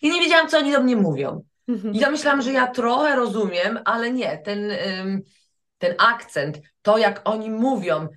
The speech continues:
Speaker 1: w jaki sposób, jakieś dziwne w ogóle wyrazy, kompletnie nie mogłam się w tym odnaleźć. I powiem ci, że, mm, dałam sobie te trzy miesiące.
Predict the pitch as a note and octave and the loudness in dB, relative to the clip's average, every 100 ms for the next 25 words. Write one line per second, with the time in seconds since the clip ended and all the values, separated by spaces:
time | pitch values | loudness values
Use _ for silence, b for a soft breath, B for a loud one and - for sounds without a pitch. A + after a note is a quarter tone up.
0 | - E3+ G3+ A3+ G#3 - B3+ B3 A#3+ G#3 | -8 -4 -4 -6 -14 -6 -4 -2 -4 -4
1 | G3 - G#3 B3 B3 A3 F#3+ F#3+ A#4+ G4+ | -4 -6 0 0 0 -4 -4 -2 0 2
2 | D4 D4+ C#4+ A#3+ C4 A3 G3+ G#3+ B _ | 4 4 4 4 6 4 4 -2 B _
3 | B3 A#3+ - C4 B3+ B3 A3+ A3 G#3 G#3 | 0 0 2 2 2 0 -2 0 -2 -2
4 | G#3 G3+ G3+ G3 F#3+ D#3 C#3 D#3+ G3 - | -4 -8 -6 -4 -2 -2 0 -2 -2 -10
5 | - _ - G3+ C4 C4+ C4 - A3 A3+ | -20 _ -8 0 0 2 -2 -2 -6 -8
6 | G3+ G#3+ G#3 G3+ G3 _ _ _ _ - | 2 6 6 4 -2 _ _ _ _ -6
7 | F#3+ F#3+ F#3+ F#3 F#3 G3 A3 C4+ C#4 B3+ | -4 -2 -4 -6 -6 -2 0 2 -2 -4
8 | B3 A3 F#3 F3+ F3+ G#3+ B3 _ _ _ | -4 -4 -2 -2 0 -2 -8 _ _ _
9 | _ _ _ G#3+ G3+ - C4 C4 A#3+ E3 | _ _ _ -12 -10 -6 -2 -2 0 -2
10 | C#3+ - | -4 -10